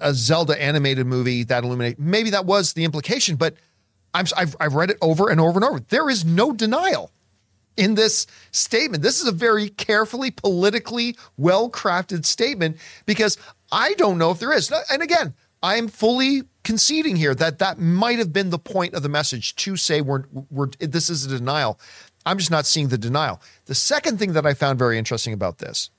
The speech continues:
was that there have been a lot of people online saying, "Hey, we think they should do an animated movie as Zelda, but we don't think they should do it with Illumination. Illumination was great for Mario Brothers,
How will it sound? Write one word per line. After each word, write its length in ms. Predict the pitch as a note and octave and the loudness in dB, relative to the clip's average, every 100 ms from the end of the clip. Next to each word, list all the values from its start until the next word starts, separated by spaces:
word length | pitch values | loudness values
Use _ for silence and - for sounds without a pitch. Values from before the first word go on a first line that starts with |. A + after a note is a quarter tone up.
| _ _ _ - _ _ _ _ _ - | _ _ _ -20 _ _ _ _ _ -2
was 260 | D#3+ F3 D3 | 2 2 2
that 280 | D3+ D3 _ _ _ _ _ - | 0 0 _ _ _ _ _ -2
there 140 | G3 | 2
have 100 | G#3+ | 2
been 120 | G3+ | 2
a 60 | G3 | 2
lot 380 | D#3+ D3+ G#3 B3+ | 2 2 2 2
of 100 | A#3+ | -2
people 400 | - A3 - D#3 | -4 -8 -2 -2
online 520 | D3+ D3 C#3 A#2 A2 B2 | 2 0 0 0 0 0
saying, 320 | - C3+ C3+ | 0 0 0
"Hey, 220 | D#3 B2 - _ _ _ _ _ _ _ _ | -2 -4 -10 _ _ _ _ _ _ _ _
we 240 | - E3+ E3 | -4 -2 -2
think 260 | - A3+ | -2 -2
they 80 | A3+ | -2
should 180 | G#3 F#3 | -2 -2
do 120 | F3 | -2
an 80 | D#3+ | 0
animated 400 | D3+ D3+ C#3+ C3+ | 0 0 0 0
movie 220 | C3+ C3 | -2 0
as 100 | B2 | 0
Zelda, 380 | A2 C#3+ C3+ G#2+ | 0 0 0 -2
but 120 | G#2+ | -4
we 140 | C#3+ C#3 | -4 -4
don't 260 | A#2 E3+ | -2 -4
think 140 | E3+ D3+ | -4 -6
they 100 | C#3+ | -6
should 180 | - B2+ | -6 -4
do 140 | C3 | -4
it 40 | |
with 140 | B2 A#2 | -4 -4
Illumination. 600 | B2 A#2 A2 G2+ - - _ _ _ _ _ - | -4 -4 -4 -6 -8 -12 _ _ _ _ _ -4
Illumination 540 | B2+ D#3+ F#3+ F#3 F#3 | 0 2 2 0 -2
was 140 | D#3 - | -2 0
great 220 | C3+ E3+ | -2 -2
for 100 | B3+ | 0
Mario 300 | A#3+ G3 D#3+ | 2 4 2
Brothers, 500 | C3+ A#2 C#3 G#3 | 2 0 0 -4